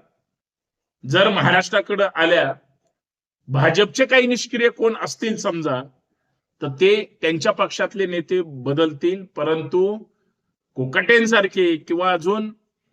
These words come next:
इतर जे वाचाळवीर आहेत अशा लोकांना, मग ते अजितदादा असतील किंवा काही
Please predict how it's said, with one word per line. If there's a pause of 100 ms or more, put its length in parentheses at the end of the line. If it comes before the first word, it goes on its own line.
(1120)
इतर
जे
वाचाळवीर
आहेत (180)
अशा
लोकांना, (1400)
मग
ते (1400)
अजितदादा
असतील (120)
किंवा (1120)
काही